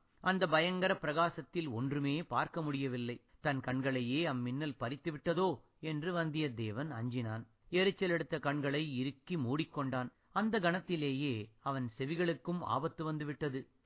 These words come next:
எத்தனை இடிமுழக்கங்களை வந்தியத்தேவன் முன்னம் கேட்டிருக்கிறான். இன்றைக்கும் எத்தனையோ கேட்டான். ஆனால் இப்போது இடித்த இடியைப் போல், "ச்சே, இது இடியா? இந்திரனுடைய வஜ்ராயுதம் அவனுடைய காதின் வழியாக பிரவேசித்து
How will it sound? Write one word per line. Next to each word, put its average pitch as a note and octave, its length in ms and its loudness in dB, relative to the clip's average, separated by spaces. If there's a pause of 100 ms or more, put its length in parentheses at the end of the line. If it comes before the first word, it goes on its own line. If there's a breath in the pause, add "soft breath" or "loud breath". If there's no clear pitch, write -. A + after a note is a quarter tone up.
(200)
எத்தனை C#3 460 0
இடிமுழக்கங்களை C#3+ 840 0
வந்தியத்தேவன் C#3 680 0
முன்னம் C#3+ 380 -2
கேட்டிருக்கிறான். C#3 760 -4 (400 soft breath)
இன்றைக்கும் F3 540 0
எத்தனையோ A2+ 720 -4
கேட்டான். A2 520 -10 (400)
ஆனால் E3+ 540 -2 (280 soft breath)
இப்போது F3 520 0
இடித்த D#3 340 -2
இடியைப் D3 420 0
போல், D3 260 -2 (360)
"ச்சே, F#3+ 80 -2 (280)
இது C3 160 -4
இடியா? C#3 540 2 (220)
இந்திரனுடைய D#3+ 720 2
வஜ்ராயுதம் C#3+ 720 2 (200 soft breath)
அவனுடைய F3 580 4
காதின் F3+ 380 4
வழியாக D#3+ 480 2
பிரவேசித்து D#3 760 -2